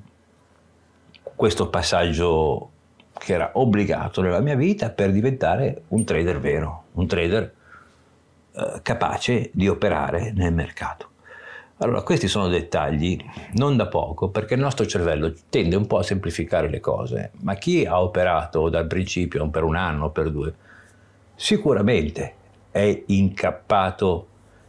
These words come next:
negli errori, nella, nella, nel fatto di non credere in se stesso, nel fatto di pensare che ti vanno a prendere gli stop, eh, cioè nel fatto di pensare un sacco di cazzate. Ora si tratta di fare quel passaggio, di capire di essere degli idioti,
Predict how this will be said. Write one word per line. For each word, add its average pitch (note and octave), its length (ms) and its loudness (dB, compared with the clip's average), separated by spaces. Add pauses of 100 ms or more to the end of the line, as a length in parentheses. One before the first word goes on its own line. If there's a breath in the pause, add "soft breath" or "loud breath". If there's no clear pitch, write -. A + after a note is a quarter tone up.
(140 soft breath)
negli F2 260 2
errori, F2 840 2 (140)
nella, F2+ 480 2 (1080)
nella, E2 220 -2
nel E2+ 180 0
fatto F2 320 -2
di D#2+ 280 -2
non F#2 180 2
credere F2+ 320 0
in F2 60 0
se F#2 100 -4
stesso, F2+ 440 -2
nel F#2 120 0
fatto E2+ 260 0
di F#2+ 80 2
pensare F2 380 0
che - 100 -4
ti - 80 -4
vanno F2+ 220 0
a E2 40 -4
prendere F#2 320 0
gli F2 140 -2
stop, F#2 500 -2
eh, - 220 -2 (540 loud breath)
cioè - 140 -4
nel D#3+ 160 0
fatto - 240 2
di C3+ 100 2
pensare F3 320 0
un D#3 100 0
sacco A#2 320 -2
di F#2+ 220 -2
cazzate. - 760 -4 (680 soft breath)
Ora F#3+ 220 4
si D#3+ 120 0
tratta D#3+ 340 0
di C3+ 120 4
fare G2+ 340 2
quel A2 180 2
passaggio, B2+ 680 2
di C3 100 2
capire G2 440 2
di F#2 80 2
essere F2 280 2
degli D#2 220 2
idioti, F2 580 2